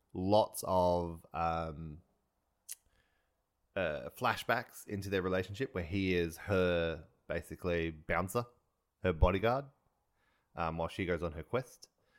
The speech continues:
Um, and I'm getting the vibe, and tell me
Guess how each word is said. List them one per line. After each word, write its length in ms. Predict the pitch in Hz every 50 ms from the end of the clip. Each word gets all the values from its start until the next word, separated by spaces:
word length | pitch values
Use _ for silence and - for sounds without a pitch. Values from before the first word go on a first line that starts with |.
| _ _ _ _ _ -
Um, 520 | 92 92 90 87 85 82 85 85 82 80 - - _ _ _ _ _ _ _ _ _ _ _ _ _ _ _ _ _ _ _ _ -
and 160 | 120 117 107
I'm 200 | 110 113 113 104 98
getting 240 | - 143 143 160 175
the 100 | 170 160
vibe, 300 | 123 110 92 87 85 87
and 100 | 90 87
tell 220 | 85 - 113 117 120
me 300 | 120 117 113 110 110